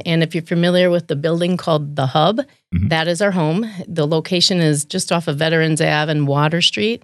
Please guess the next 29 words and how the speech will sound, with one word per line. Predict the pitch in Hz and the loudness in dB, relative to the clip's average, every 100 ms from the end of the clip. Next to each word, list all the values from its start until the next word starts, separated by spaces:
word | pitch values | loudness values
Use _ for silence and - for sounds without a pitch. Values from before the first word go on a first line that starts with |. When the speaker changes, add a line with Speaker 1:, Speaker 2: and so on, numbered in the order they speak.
| _ _ | _ _
Speaker 2:
So | - - | -2 0
right, | 110 - | 0 0
right | 131 | 0
next | 113 - | 0 -2
to | - | 0
the | 107 98 90 92 | 2 4 2 0
Museum | 104 104 92 98 | 2 2 2 2
of | 92 | 2
Wisconsin | 90 - 95 78 87 | 0 0 -2 0 -2
Art, | 65 - | -4 -6
moa. | 190 | 0
Speaker 1:
Yes, | - 175 269 - | 2 4 2 -2
right | 190 190 190 | -2 0 2
down | 196 214 233 | 0 0 -2
from | 233 247 | 0 2
moa. | 254 220 156 - | 4 2 2 0
Speaker 2:
Mm-hmm. | 160 | 0
Speaker 1:
And | 165 165 156 156 | 2 2 0 2
we | 170 | 2
have | 160 | 2
a | |
great | - 170 175 | 0 0 0
view | 180 196 220 | 0 2 4
of | 254 170 | 4 4
the | 156 | 2
new | 175 180 | 4 4
Riverwalk | 185 202 196 208 | 4 2 2 0
that's | 208 202 - | 0 -2 0
being | 208 208 202 202 202 | 0 2 2 0 -2